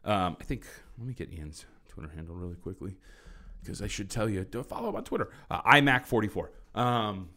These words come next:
I M A C forty-four, four four. Um, and we're ta-, we were talking about this between, you know, E R, Humans, and, uh, Kaziri and, uh, myself last night. I think we are now in, as, uh, Ian told me when we were texting back and forth last night,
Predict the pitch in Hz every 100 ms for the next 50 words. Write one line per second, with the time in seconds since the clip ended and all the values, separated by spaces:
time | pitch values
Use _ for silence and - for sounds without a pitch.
0 | - 110 113 101 104 98 - 87 85 85
1 | 80 71 - 87 - - - - - 107
2 | 101 85 82 - - - - - - -
3 | 107 104 101 101 123 107 107 113 110 110
4 | 104 110 110 - 101 117 110 110 95 87
5 | 104 104 101 98 104 92 90 104 101 98
6 | - 95 95 92 90 92 95 95 92 92
7 | - 87 87 - 92 - 82 - 135 117
8 | - - - - - - - - - -
9 | - 113 - 151 139 127 117 113 120 113
10 | 101 107 101 95 - 101 98 104 - 120
11 | 120 107 107 98 92 92 92 92 - 101
12 | - 92 92 - - 98 90 85 - 101
13 | 87